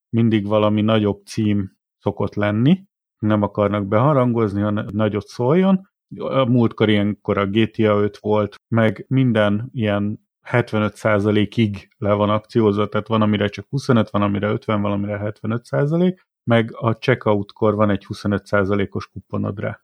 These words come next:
De hát, hogyha re-, benézel a játékokba a Discord csatornán, akkor látod is, hogy mit tudom én, tizenhárom euró a, az első része a, minek, a Horizon Zero-nak, meg, meg ilyenek, minden.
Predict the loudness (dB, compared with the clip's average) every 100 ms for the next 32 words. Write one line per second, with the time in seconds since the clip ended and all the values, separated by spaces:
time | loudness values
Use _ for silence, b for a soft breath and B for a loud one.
0 | 0 2 2 0 -2 0 -2 -2 -8 _
1 | _ -10 -4 -2 2 2 2 2 2 2
2 | 2 -2 -4 0 0 -2 -6 -6 -4 -2
3 | -2 -2 -6 -4 -6 -4 -4 -2 -2 0
4 | -2 -2 0 0 0 -4 -6 -6 -6 -2
5 | -2 -4 _ _ -6 -2 0 0 -2 0
6 | 2 2 2 2 0 0 0 2 2 0
7 | -2 _ -6 0 2 0 0 0 0 -2
8 | -2 0 2 0 -2 -4 -6 -6 -2 0
9 | 0 0 0 2 2 2 2 2 2 2
10 | 2 0 -2 -4 -6 _ -2 0 -2 -8
11 | -20 _ _ -4 -2 -4 -10 _ 0 0
12 | 2 0 0 -2 0 0 0